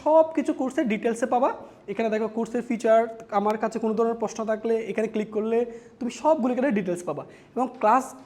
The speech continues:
ভর্তি হওয়ার আগে যদি তুমি যদি ফ্রি ক্লাস যাচাই করতে চাও, সেক্ষেত্রে দেখো ফ্রি ক্লাস যাচাই এখানে ক্লিক করলে ফ্রি ক্লাসগুলো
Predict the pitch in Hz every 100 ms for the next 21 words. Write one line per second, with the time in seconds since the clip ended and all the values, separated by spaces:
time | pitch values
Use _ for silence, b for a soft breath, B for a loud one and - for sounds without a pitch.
0 | 196 233 302 - 247 269 262 254 262 269
1 | 254 269 - 269 269 254 240 247 226 220
2 | 247 339 392 220 226 208 202 311 - 233
3 | 220 220 185 190 254 - B B - 214
4 | 226 226 220 226 254 466 - - 233 -
5 | 196 185